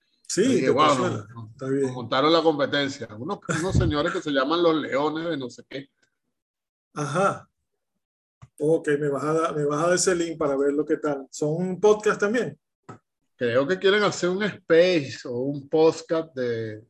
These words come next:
Speaker 2: quieren hablar de Tether en Venezuela y, y se llama, se va a llamar Tetherzuela. Suena mucho.
Speaker 1: Está bien, está chévere. Vamos a, vamos a verlo. Y bueno, Marcos,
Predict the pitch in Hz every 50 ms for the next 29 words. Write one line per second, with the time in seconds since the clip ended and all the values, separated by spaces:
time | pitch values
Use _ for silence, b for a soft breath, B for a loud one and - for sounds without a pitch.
0 | _ _ - 117 120 135 156 156 139 131 127 123 123 135 151 147 139 - 156 151
1 | 151 147 151 165 160 151 147 147 147 147 139 131 127 113 - - 147 147 147 156
2 | 160 160 147 131 123 113 117 _ _ _ _ _ _ _ _ _ _ _ _ -
3 | 123 113 - 127 120 117 120 120 120 127 147 151 147 143 135 127 - 135 131 127
4 | 120 123 139 143 143 147 143 135 - 160 143 - 143 131 117 110 - - 143 147
5 | 147 143 135 113 107 - _ _ _ _ _ _ _ _ _ - 127 139 175 180
6 | 165 175 185 170 - 151 127 113 - _ _ _ _ _ _ _ _ _ _ _
7 | _ _ _ _ _ - 190 - 156 147 143 135 123 131 196 202 156 139 131 131
8 | - - 165 165 170 156 - - - _ - 131 127 131 151 151 151 147 - -
9 | - 151 - 127 123 151 151 156 147 127 131 135 127 - - _ _ _ _ _
10 | B B B B B B B _ _ _ _ _ _ _ - - 170 180 185 185
11 | 180 175 151 185 190 180 170 165 170 170 165 160 139 127 113 - - _